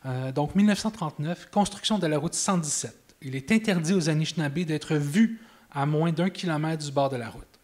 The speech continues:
Et j'insiste, d'être vus à moins d'un kilomètre du bord de la route. Mille neuf cent quarante, toute la communauté de Lac-Simon est présente lors de la visite de l'évêque Joseph-Louis Aldé Desmarais.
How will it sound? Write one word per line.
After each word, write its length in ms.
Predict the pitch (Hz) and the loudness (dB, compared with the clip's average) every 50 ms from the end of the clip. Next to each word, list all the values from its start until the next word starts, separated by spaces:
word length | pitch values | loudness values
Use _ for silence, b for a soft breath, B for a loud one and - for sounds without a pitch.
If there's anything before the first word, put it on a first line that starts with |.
| _ - | _ -10
Et 100 | 139 139 | -8 -6
j'insiste, 640 | 123 139 131 127 - - - 180 170 - - - 143 | -6 -6 -6 -6 -8 -8 -10 -10 -12 -14 -16 -10 -6
d'être 320 | 135 139 143 - - 147 | -4 -4 -4 -6 -10 -12
vus 380 | 131 117 113 113 - 160 156 - _ _ _ _ _ _ _ _ _ _ _ _ | -12 -12 -14 -14 -12 -12 -12 -14 _ _ _ _ _ _ _ _ _ _ _ _
à 100 | - 135 | -12 -10
moins 320 | 131 131 135 135 147 147 | -8 -6 -4 -4 -4 -4
d'un 160 | 143 127 139 139 | -6 -6 -10 -10
kilomètre 600 | 135 - 147 135 127 127 123 127 135 - - 147 | -10 -10 -8 -6 -6 -4 -6 -6 -8 -8 -8 -8
du 100 | 131 135 | -8 -6
bord 220 | 131 127 127 123 | -4 -2 -2 -2
de 80 | 117 120 | -4 -6
la 120 | 113 110 | -8 -8
route. 320 | 95 120 123 - - - - _ B B B B B B B B B - | -10 -12 -14 -16 -18 -20 -20 _ B B B B B B B B B -4
Mille 120 | 180 190 | -2 -2
neuf 100 | 196 196 | -2 0
cent 140 | 190 - 208 | -2 -2 -2
quarante, 480 | 202 - 151 127 131 135 165 160 - - | 0 -2 -2 -2 -2 -4 -6 -8 -12 -8
toute 180 | - - 226 - | -6 -6 -4 -2
la 80 | 190 | -4
communauté 520 | 175 - 190 175 175 165 165 156 156 202 190 | -2 2 4 4 6 6 4 2 2 0 0
de 80 | 160 | 0
Lac-Simon 560 | 151 147 143 - - - - - 156 160 170 170 | 0 0 -2 -2 -4 -4 -2 0 2 2 2 2
est 60 | 156 | 0
présente 480 | 156 - - 175 160 147 156 165 165 - | -2 -2 -2 -2 0 2 0 0 0 -2
lors 160 | 165 156 143 | -4 -4 -2
de 60 | 139 | -2
la 120 | 131 135 135 | -2 -2 -2
visite 280 | 131 143 135 156 160 | -2 -4 -6 -6 -4
de 80 | 139 143 | -4 -2
l'évêque 380 | 139 143 147 139 147 151 147 | -2 -2 0 0 0 -2 -2
Joseph-Louis 720 | 147 143 160 170 156 156 185 175 - 170 160 156 160 170 - - | -2 -4 -4 -4 -4 -4 -4 -4 -4 -4 -4 -2 -4 -4 -4 -2
Aldé 360 | 151 151 151 143 139 160 165 | -2 0 0 0 -2 -4 -4
Desmarais. 460 | 139 139 139 131 127 120 107 117 - | -2 -2 -2 -2 -4 -6 -8 -12 -16